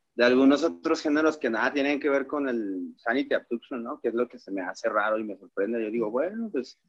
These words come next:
es un buen cambio, pero yo más que nada lo hice porque me llamó el interés que el deathcore es un poco más técnico que lo que viene siendo el death y el black. Bueno, depende, ¿no? Qué bandas.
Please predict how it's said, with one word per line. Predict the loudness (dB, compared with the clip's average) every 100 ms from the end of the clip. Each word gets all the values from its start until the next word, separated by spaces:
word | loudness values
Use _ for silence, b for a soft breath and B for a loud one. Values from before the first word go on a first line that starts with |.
| _ _ _ -2
es | 0 4
un | 4 8
buen | 6 6
cambio, | 4 4 4 2 2
pero | 2
yo | 4
más | 2 0
que | -2
nada | 0 2 2
lo | 2 0
hice | -2 -4 -6
porque | -4 -6 -4
me | -4 -2
llamó | -2 0
el | 2
interés | 2 0 0 -4 -4
que | 0 0 0
el | -2
deathcore | -4 -4 2 2 2
es | -2 -6 -20 _ -16
un |
poco | -6 0
más | 0 0
técnico | 0 0 0 -2 -2 -4
que | -4 -2 -4
lo | -6
que | -8 -6
viene | -6 -6
siendo | -6 -6
el | -6 -4
death | -4 -2 -4
y |
el | -6
black. | -4 -4 -4 -10 _ -4
Bueno, | 2 4
depende, | 4 4 0 0
¿no? | -2 -4
Qué | -2
bandas. | 0 -2 -6 -12